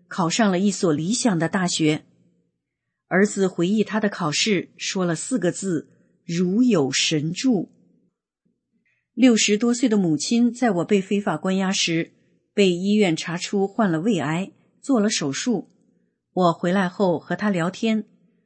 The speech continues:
化疗下去要承受痛苦，结果也不知怎样。大法修炼才能真正改变命运。她想了想说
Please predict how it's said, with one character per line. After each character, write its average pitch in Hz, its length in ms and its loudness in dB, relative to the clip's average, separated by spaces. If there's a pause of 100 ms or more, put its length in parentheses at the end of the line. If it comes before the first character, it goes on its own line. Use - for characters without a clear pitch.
(140)
化 302 180 2
疗 226 160 4
下 233 220 0
去 196 240 -2
要 175 160 0
承 - 180 -6
受 214 200 -2
痛 240 240 2
苦， 160 320 -6 (340)
结 190 260 0
果 196 220 0
也 165 140 2
不 175 160 -6
知 175 160 -4
怎 139 220 0
样。 160 260 -2 (760)
大 240 160 2
法 190 220 -2
修 254 280 2
炼 262 280 6
才 208 160 -2
能 190 180 0
真 214 220 4
正 208 200 0
改 165 200 -2
变 185 200 0
命 185 240 0
运。 165 240 -2 (960)
她 175 240 -2
想 165 280 -2
了 170 100 0
想 175 220 -2
说 165 420 -2